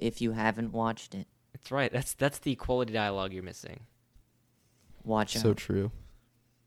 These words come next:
Speaker 2: All right. Well, thank you so much to our patrons who support us over at patreon dot com forward slash the screening.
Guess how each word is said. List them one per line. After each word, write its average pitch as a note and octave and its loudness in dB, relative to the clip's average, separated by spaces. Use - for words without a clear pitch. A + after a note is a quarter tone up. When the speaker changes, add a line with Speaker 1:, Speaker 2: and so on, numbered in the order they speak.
Speaker 2:
All B2+ 0
right. B2 4
Well, A#2 0
thank C#3+ -2
you C#3+ 0
so C#3 -2
much - -4
to C3+ 0
our A#2 2
patrons E3 -4
who C#3 -6
support B2 2
us - -6
over A#2+ 2
at F#2 2
patreon A#2+ 4
dot A2 2
com A2 0
forward A2 -2
slash G#2+ -2
the G#2+ -8
screening. B2+ -2